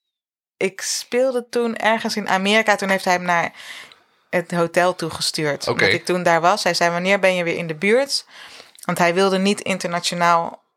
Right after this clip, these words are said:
Speaker 1: opsturen, want dat vond hij, eh, te riskant.
Speaker 2: Ja.
Speaker 1: Dus zei ik, "Nee, ik ben dan en dan ben ik in Amerika weer." Heeft hij hem naar het hotel gestuurd en gezorgd dat ik hem dus, eh, ja, toen ik, dat, wanneer ik daar was. En toen heb ik dus deze uitgekozen.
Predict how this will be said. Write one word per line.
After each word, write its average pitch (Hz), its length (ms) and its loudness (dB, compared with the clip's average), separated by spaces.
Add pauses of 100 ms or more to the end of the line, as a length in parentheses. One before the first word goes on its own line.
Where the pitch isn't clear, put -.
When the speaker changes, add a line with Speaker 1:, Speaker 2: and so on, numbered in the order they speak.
(120)
Speaker 1:
opsturen, 165 500 -2
want 147 120 -4
dat 160 100 -8
vond 170 240 -6
hij, 160 420 0
eh, 156 60 -6 (160)
te - 100 -2
riskant. 180 640 0
Speaker 2:
Ja. 120 280 0 (480)
Speaker 1:
Dus - 200 -2
zei 170 160 4
ik, 165 60 0
"Nee, 170 200 4
ik 160 60 -6
ben 165 120 0
dan 165 200 4
en 165 100 -2
dan 160 240 0
ben 156 180 0
ik 156 180 -10
in 151 420 -6
Amerika 180 600 0
weer." 180 120 6
Heeft 180 200 2
hij 170 80 -4
hem 165 100 -8
naar 160 120 0
het 156 140 -6
hotel 170 400 2
gestuurd 202 520 0
en 170 140 -4
gezorgd - 420 0
dat 165 160 -2
ik 160 160 -2
hem 156 180 -4
dus, 147 320 -2
eh, 151 400 0 (720)
ja, 147 360 0
toen 156 200 -2
ik, 147 160 -4
dat, - 320 -2
wanneer 156 280 0
ik 151 100 -4
daar 147 180 2
was. 226 320 0 (840)
En 196 220 2
toen 208 200 0
heb 208 140 2
ik 208 120 -4
dus 175 240 -6
deze 233 440 2
uitgekozen. 165 960 -2